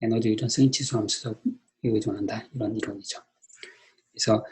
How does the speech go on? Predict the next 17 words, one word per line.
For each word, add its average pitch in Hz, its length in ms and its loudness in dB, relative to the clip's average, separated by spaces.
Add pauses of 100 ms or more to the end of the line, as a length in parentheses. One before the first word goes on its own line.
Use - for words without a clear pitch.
(360)
대부분의 123 480 8
이제 123 120 6
물리적인 120 520 8
상황을 143 420 8
기술하는, 127 720 8 (680)
가장 123 320 8
많은 120 260 8
물리적인 117 380 6
상황을 120 420 6
기술하는 - 460 0
것이 - 240 -8
바로 160 500 4 (160)
캐노니컬 156 480 6
앙상블, 101 420 -2
즉 110 220 -2 (580)
온도가 123 520 6
일정한 123 840 6